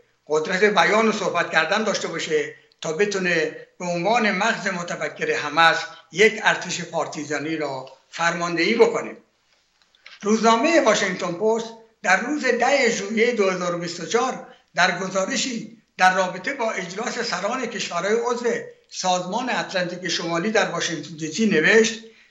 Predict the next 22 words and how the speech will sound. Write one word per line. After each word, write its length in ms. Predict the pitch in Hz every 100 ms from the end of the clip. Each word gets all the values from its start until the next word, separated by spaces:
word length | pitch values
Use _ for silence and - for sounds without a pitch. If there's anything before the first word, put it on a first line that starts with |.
| -
«تنها 340 | 185 180 254
چند 440 | 254 - 226 262 247
ماه 260 | 208 151
بمباران 560 | 180 175 170 165 226 233
در 140 | 190
نوار 320 | 170 156 151 143
غزه 500 | 139 135 156 156 - - _ _
بیش 240 | 240 233
از 140 | 214 196 - - _
چندین 520 | - 180 180 190 262
سال 340 | 214 202 220 208
جنگ 400 | 190 185 196 190
در 140 | 180
اوکراین 500 | 156 151 175 165 165 160 - - _
ویرانی 520 | 156 185 185 180 196
به 160 | 240 226
بار 200 | 185 151
آورده 460 | 131 120 117 104 - _ _ -
و 40 |
این 260 | 147 214 202
باری 260 | 180 165
که 460 | 160 175 165 151 -